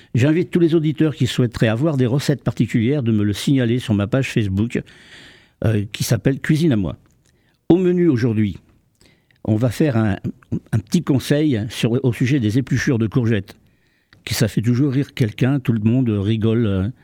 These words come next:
quand je parle de ça, mais bon, il faut en parler parce que c'est important. Je vous avais parlé de la mayonnaise, euh, en deux mille vingt-deux. Aujourd'hui, je vais vous parler de nouveau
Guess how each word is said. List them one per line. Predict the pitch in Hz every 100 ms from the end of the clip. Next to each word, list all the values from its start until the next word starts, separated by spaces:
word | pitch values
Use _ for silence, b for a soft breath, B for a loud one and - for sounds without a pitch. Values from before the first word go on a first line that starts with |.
| b b b b
quand | 104
je | 98
parle | 113 110
de | 101
ça, | - 135
mais | 113 104
bon, | 107 104 - _ _ _ B B B B B -
il | 113
faut | 139
en | 113
parler | 131 117 147 - _ _ _
parce | 113 -
que | 135
c'est | 123 131
important. | 120 107 62 - - B B B B
Je | - 147
vous | 143
avais | 160 214
parlé | 180 143 165 185 - _ -
de | 123
la | 127
mayonnaise, | 135 156 143 131 113 101 80 - _ -
euh, | 101 95 87 90
en | 113 110
deux | 107
mille | 101
vingt-deux. | 98 98 117 180 240 - b b b b _
Aujourd'hui, | 139 131 143 165
je | 123
vais | 123 107
vous | 107
parler | 151 135 123
de | 113 120
nouveau | 170 156 147